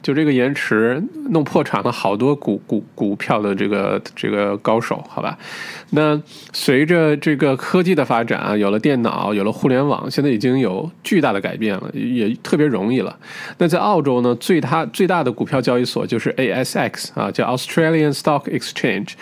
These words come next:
澳洲呢有几家这个，呃，持牌的股票交易所，其他都很小。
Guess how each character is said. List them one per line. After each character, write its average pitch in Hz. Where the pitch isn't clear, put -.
澳 190
洲 175
呢 165
有 165
几 113
家 131
这 135
个， 101
呃， 107
持 -
牌 107
的 117
股 113
票 107
交 107
易 110
所， -
其 -
他 151
都 -
很 110
小。 -